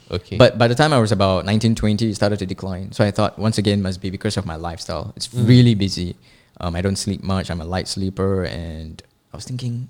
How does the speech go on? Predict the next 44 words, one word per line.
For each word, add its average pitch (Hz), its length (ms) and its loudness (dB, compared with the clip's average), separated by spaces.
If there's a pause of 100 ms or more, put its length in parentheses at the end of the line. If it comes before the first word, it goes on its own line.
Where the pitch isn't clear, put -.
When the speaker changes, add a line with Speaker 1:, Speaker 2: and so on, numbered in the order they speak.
(260)
Speaker 2:
"What's - 160 -12
happening?" 98 300 -2
So 120 120 4
I 117 40 6
went 120 140 4
to 117 60 6
get 104 140 4
a - 20 -6
check. - 340 -4 (320)
Speaker 1:
Mm. 117 160 -2
Speaker 2:
And 104 280 4
the 90 800 0
doctors 110 420 4
Speaker 1:
So - 180 4
it's, 120 140 2
like, - 180 -2
constantly 127 720 0
blur? 98 320 -2 (760)
Speaker 2:
It, - 180 -14 (120)
from, 143 340 4
it 151 60 6
was 139 160 6
degenerating. 107 720 2 (100)
So - 160 4
it 120 60 6
was 123 100 6
Speaker 1:
Okay. 117 80 8
Speaker 2:
like, 110 240 2
from 107 260 2
blur, 135 460 4 (720)
it 120 100 4
was 110 160 2
becoming 123 400 2
more 113 300 4
grainy. 104 560 2 (480)
Speaker 1:
Oh. 110 100 4
Speaker 2:
Then 120 120 8
there 117 80 6
was 107 160 0
a 110 60 2
little 117 200 4
bit 117 80 4
of 107 180 2
static. - 640 -4